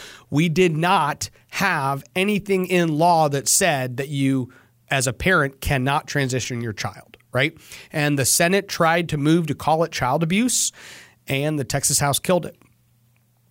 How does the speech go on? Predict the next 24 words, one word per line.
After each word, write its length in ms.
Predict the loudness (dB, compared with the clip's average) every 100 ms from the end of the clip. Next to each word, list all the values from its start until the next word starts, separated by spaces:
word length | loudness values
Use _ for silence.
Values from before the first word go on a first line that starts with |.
| _ -4
Because 400 | -4 2 2 2
Don 280 | 4 4 4
Huffines 580 | 2 2 2 2 0 -2
and 100 | 0
Allen 280 | 0 2
West 320 | 2 2 0 0
and 80 |
other 120 | -2 -2
conservatives 680 | -2 -2 0 0 0 -2
were 100 | -2
running 380 | -2 -2 0 -2
hard 360 | -2 0 2 2
on 200 | -2 -2
this 220 | -2 -2
issue, 500 | 0 0 2 2 2 0 -6 -18 -20 -6
Greg 240 | 0 2 2
Abbott 320 | 2 2 2
was 180 | 0 0
confronted. 560 | -4 -2 0 0 -2
We 160 | -2 0
actually 480 | 0 -2 -2 -2 -2
played 560 | -8 -6 -2 0 -2 -2
this 260 | -2 0
clip 460 | -4 -6 -2 -2